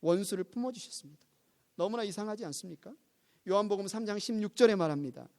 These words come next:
하나님께서 세상을 이처럼 사랑하셔서 외아들을 주셨으니 이는 그를 믿는 사람마다 멸망하지 않고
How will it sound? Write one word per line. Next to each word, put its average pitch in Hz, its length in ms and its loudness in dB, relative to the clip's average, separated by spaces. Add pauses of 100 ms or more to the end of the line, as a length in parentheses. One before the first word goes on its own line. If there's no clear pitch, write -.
(300)
하나님께서 185 540 2
세상을 208 440 -2
이처럼 214 440 -4
사랑하셔서 151 840 -8 (320)
외아들을 185 460 8
주셨으니 185 600 4 (480)
이는 165 280 6
그를 220 280 8
믿는 208 320 2
사람마다 175 580 -2
멸망하지 196 640 6
않고 160 500 -4